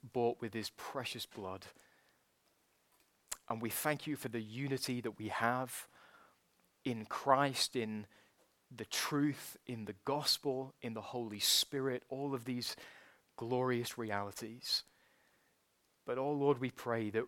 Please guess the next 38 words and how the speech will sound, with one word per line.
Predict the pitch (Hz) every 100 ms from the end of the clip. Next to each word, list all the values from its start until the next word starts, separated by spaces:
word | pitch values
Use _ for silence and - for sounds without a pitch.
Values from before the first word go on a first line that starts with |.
| _
we | 139 139 131
as | 120
a |
church | - 127 110 - -
would | 110 101 - - _ - 127 -
grow | 123 123 135 147 147 143 156 -
in | 143
our | 123 117 117 113 -
experience | 123 - - - 107 104 107 104 - - - - - - - _ _ _ -
of | 110 107
the | 101
unity | 113 127 139 139 - 131
that | 123 123
we | 117
have, | 98 104 95 101 - - _ _ _ _ _
all | 156 156 160
the | 151 151
more | 131 120 113
as | 110
we | 117
see | 117 - 120
the | 113
day | 104 107 104 98 - - - _ _
drawing | - 113 107 107 104
near. | 90 90 92 _ _ _ _ _ _ _ _ -
And | 110
we | 110
do | 135 131
ask | 120 - -
that | 127
you | 117
would | 107
help | 107 98 -
us | 104 - - - - - - _ _ _ _ _ _ -
and | 123
enable | 123 131 131 127
us | 113 -
to | 120 110